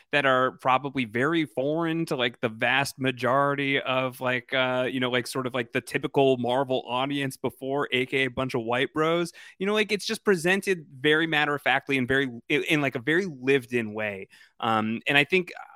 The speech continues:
I don't know, I think, I think that there is, like, there,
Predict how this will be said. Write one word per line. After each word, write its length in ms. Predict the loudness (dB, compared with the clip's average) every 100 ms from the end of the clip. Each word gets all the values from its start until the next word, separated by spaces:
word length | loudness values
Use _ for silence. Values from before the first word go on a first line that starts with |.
| 0
I 60 |
don't 100 | 2
know, 120 | 4 4
I 100 | 2
think, 180 | -2 -2
I 60 | -2
think 240 | 0 -6
that 160 | -4 2
there 180 | 2 2
is, 140 | 0
like, 240 | -2 -4 _ _ _ 2
there, 280 | 2 4